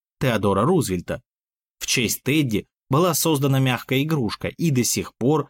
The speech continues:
в английском языке плюшевых медвежат называют тедди-бир. Так почему же для Билла выбрали такого не слишком симпатичного маскота?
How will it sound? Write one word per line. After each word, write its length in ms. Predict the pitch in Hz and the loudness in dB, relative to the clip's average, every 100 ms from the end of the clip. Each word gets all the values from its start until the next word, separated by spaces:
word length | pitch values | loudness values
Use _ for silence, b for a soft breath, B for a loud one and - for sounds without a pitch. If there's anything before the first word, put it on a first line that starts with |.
| _ - | _ -2
в 100 | 151 | 0
английском 480 | 190 226 185 117 | 2 2 0 0
языке 580 | 104 95 87 - 147 151 _ _ | 0 0 -4 -2 -2 -2 _ _
плюшевых 540 | 208 202 131 98 92 104 | 2 2 2 0 -2 -2
медвежат 560 | 95 92 87 127 180 | -2 -2 0 -2 0
называют 460 | 113 90 90 127 131 _ _ - | -2 0 0 0 -2 _ _ -4
тедди-бир. 760 | 123 92 110 156 160 95 76 _ _ _ _ _ _ _ | -2 0 0 0 2 0 -2 _ _ _ _ _ _ _
Так 140 | - 170 | -6 -2
почему 360 | 208 - 262 | -2 2 2
же 100 | 247 | 2
для 180 | 180 165 | 2 0
Билла 340 | 123 190 214 180 | 2 2 2 2
выбрали 420 | 143 143 139 123 | 2 2 2 2
такого 560 | 120 - 135 131 123 - | 0 0 2 4 2 0
не 260 | 185 214 | 2 2
слишком 460 | 208 185 117 - 117 | 2 2 0 2 0
симпатичного 760 | - 135 175 180 123 - 98 120 | 0 -2 -2 -2 -4 0 0 0
маскота? 560 | 165 - 107 87 - | 0 -2 -4 -4 -12